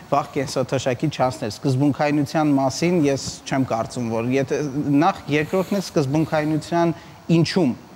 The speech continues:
Սկզբունքայնության մասին ենք խոսում, ոչ մի կերպ չընդունելու իրողություններ, որոնք արդեն երկար ժամանակ է տեղի են ունեցել և ծավալվում են Հայաստանում, ինչում սկզբունքայնության։ Եթե խոսքը գնում է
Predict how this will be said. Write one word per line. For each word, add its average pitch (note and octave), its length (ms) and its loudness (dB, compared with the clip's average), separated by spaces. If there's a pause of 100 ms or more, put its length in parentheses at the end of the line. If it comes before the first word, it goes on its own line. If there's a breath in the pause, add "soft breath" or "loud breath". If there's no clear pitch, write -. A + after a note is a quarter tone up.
(240 loud breath)
Սկզբունքայնության D3+ 1200 0
մասին C#3+ 400 2
ենք C#3 180 0
խոսում, C#3 520 2 (380 loud breath)
ոչ C#3+ 340 2
մի C#3+ 120 0
կերպ D3 300 -2
չընդունելու C#3 600 0
իրողություններ, C3+ 800 2
որոնք B2+ 360 0
արդեն B2+ 380 0 (240 loud breath)
երկար C3+ 420 0
ժամանակ B2+ 520 0
է A#2+ 60 -2
տեղի B2+ 300 0
են B2 140 0
ունեցել B2+ 340 0
և B2 120 0
ծավալվում B2 560 0
են B2 140 -2
Հայաստանում, B2 680 0 (160)
ինչում E3+ 320 2
սկզբունքայնության։ A2+ 1080 -2
Եթե E3 180 -4
խոսքը E3 320 -2
գնում D3+ 320 2
է C#3+ 80 2